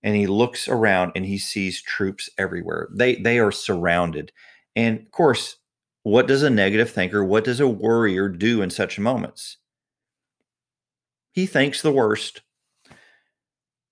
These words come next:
And so he tells Elisha, "Look, look at this. We're, we're, it's over." And Elisha tells him to direct his vision beyond the threat that he can see. Now, that's a tough thing when it comes to worry,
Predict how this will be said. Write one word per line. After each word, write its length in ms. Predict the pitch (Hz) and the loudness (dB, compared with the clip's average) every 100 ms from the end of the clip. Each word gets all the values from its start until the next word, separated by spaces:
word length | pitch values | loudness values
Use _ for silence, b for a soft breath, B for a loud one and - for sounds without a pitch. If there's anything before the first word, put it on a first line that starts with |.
| _ | _
And 80 | 147 | 0
so 80 | 180 | 2
he 80 | 151 | 4
tells 240 | 165 131 | 4 4
Elisha, 520 | 113 123 143 - 53 | 4 4 2 -4 -10
"Look, 220 | 50 50 - - | -12 -18 -20 -16
look 420 | 101 120 139 135 | -4 0 2 0
at 160 | 104 - | -4 -2
this. 260 | 92 - | -4 -4
We're, 240 | 104 107 - | -4 -4 -6
we're, 220 | 107 - | -12 -8
it's 180 | 120 101 | -6 0
over." 440 | 117 214 - - _ _ _ _ _ _ _ _ _ _ _ - | 0 0 -4 -14 _ _ _ _ _ _ _ _ _ _ _ -6
And 80 | |
Elisha 400 | 120 151 208 226 | 0 2 0 -2
tells 360 | 117 143 120 120 | -8 -2 -2 0
him 100 | 120 | -6
to 140 | 113 | -8
direct 360 | 113 101 127 147 | -10 -2 -2 0
his 200 | 139 107 | -2 -2
vision 460 | 95 113 110 107 92 | 0 0 0 -2 -4
beyond 640 | 101 - 95 104 101 98 | -6 -4 -4 -2 -2 -6
the 160 | 95 95 | -8 -10
threat 460 | - 92 92 85 - | -8 -4 -4 -4 -10
that 100 | - | -14
he 160 | 92 | -14
can 160 | - 85 | -14 -14
see. 400 | - - 65 107 _ _ _ _ _ _ _ B B B _ | -12 -12 -12 -16 _ _ _ _ _ _ _ B B B _
Now, 60 | 101 | 0
that's 240 | 127 170 | 0 0
a 60 | - | -4
tough 320 | - 135 156 | -4 -6 -6
thing 180 | 101 92 | -8 -6
when 100 | 92 | -8
it 80 | - | -8
comes 280 | 107 95 | -8 -8
to 100 | - | -8
worry, 480 | 87 90 92 78 - | -6 -4 -4 -6 -10